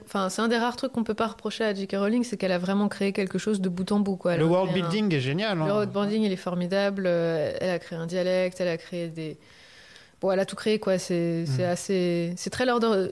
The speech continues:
Speaker 1: là, pour le coup, je peux concevoir la comparaison avec Lord of the Rings parce qu'effectivement, il y a vraiment tout un univers qui a été créé de fond en
Speaker 2: Ouais.
Speaker 1: comble.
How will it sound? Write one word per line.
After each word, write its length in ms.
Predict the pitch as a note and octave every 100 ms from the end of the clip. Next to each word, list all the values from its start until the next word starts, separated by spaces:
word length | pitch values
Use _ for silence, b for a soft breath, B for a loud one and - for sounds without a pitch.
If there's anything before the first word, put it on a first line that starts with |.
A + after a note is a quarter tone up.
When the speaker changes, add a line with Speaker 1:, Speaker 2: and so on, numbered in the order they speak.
| -
Speaker 1:
là, 160 | A3+ B3+
pour 120 | C4+
le 60 | C4
coup, 100 | D#4
je 40 |
peux 100 | D4+
concevoir 440 | B3+ B3+ C4 A#3+ B3+
la 100 | A3+
comparaison 380 | A3+ G#3 G3+ G#3+
avec 160 | G#3+
Lord 140 | G3 F#3
of 80 |
the 60 | F3+
Rings 260 | F#3+ A#3+ A#3
parce 160 | F3
qu'effectivement, 640 | - F#3 F3 F3 - G3 G#3+
il 80 |
y 60 | F#3+
a 40 |
vraiment 280 | E3 F#3 F#3+
tout 220 | F#3+ - A3+
un 140 | G#3
univers 340 | G3 F3+ F#3 G3
qui 80 | F#3
a 40 |
été 120 | F3+
créé 240 | F3+ - G3
de 80 |
fond 220 | F3 - G3+
en 60 |
Speaker 2:
Ouais. 60 | B2 G#2+
Speaker 1:
comble. 240 | E3 E3